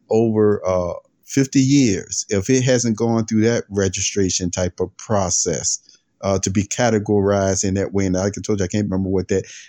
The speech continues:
name is called, uh, you know,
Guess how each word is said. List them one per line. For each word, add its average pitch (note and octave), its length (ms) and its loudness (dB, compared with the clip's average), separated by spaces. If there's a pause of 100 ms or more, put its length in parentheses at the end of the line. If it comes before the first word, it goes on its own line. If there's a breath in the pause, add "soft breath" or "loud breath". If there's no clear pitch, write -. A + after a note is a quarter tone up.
(100)
name G#2 360 4
is F#2 120 -2
called, F#2+ 640 2 (260 loud breath)
uh, F2+ 400 0 (180)
you A2 160 2
know, F2+ 400 0